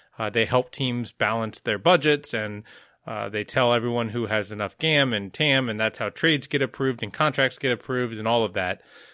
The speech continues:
Um, it's the area that we think that M L S should pull back from a little bit, um, or to at least pull back in all of the responsibilities that exist there and em-, empower team front offices a bit more. Um, so maybe we're not,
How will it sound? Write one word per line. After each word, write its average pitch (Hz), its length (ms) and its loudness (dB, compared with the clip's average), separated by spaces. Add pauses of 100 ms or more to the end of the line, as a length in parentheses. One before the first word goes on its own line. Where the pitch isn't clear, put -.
(200)
Um, 98 260 -8 (140)
it's - 220 2
the 233 180 4
area 226 300 8
that 185 160 6
we 175 120 2
think 170 280 0
that 151 100 4
M 143 160 2
L 139 100 4
S 135 120 4
should 117 180 -10
pull 127 160 0
back 190 340 -4
from 139 240 0
a 151 40 -2
little 170 240 2
bit, 202 260 -2 (480)
um, 113 380 2
or 131 180 6
to 131 240 2
at 117 80 2
least 127 400 -4 (300)
pull 143 160 2
back 131 260 2
in 123 100 -2
all 127 300 2
of 113 80 -2
the 117 80 -4
responsibilities 110 840 -4
that 107 120 -2
exist 104 300 -8
there 123 160 2
and 110 100 -2
em-, 104 240 -8
empower 113 560 0
team 120 380 -6
front 143 180 0
offices 151 480 -2
a 160 60 -4
bit 175 180 -2
more. 190 300 -2 (560)
Um, 127 320 2
so - 120 -2
maybe 139 280 4
we're 123 160 2
not, 120 340 2